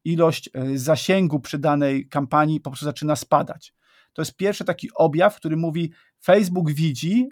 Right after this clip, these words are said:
że zainteresowanie twoją ofertą w tej grupie odbiorców zaczyna się wyczerpywać. Szczególnie jeśli to jest grupa oparta o custom audience i lookalike, nie? Czyli jeżeli każdego dnia ta grupa odbiorców spada,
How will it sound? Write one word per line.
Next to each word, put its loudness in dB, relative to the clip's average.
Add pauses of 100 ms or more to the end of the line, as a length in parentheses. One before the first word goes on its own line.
że -4
zainteresowanie 0
twoją 0
ofertą 2
w -12
tej -4
grupie -2
odbiorców 0
zaczyna -2
się -2
wyczerpywać. -2 (500)
Szczególnie -2
jeśli -2
to -2
jest 0
grupa 2
oparta 4
o -2
custom -2
audience 0
i -2
lookalike, 4 (520)
nie? -2
Czyli -4
jeżeli -2
każdego 0
dnia 2 (380)
ta -4
grupa 0
odbiorców -2
spada, 4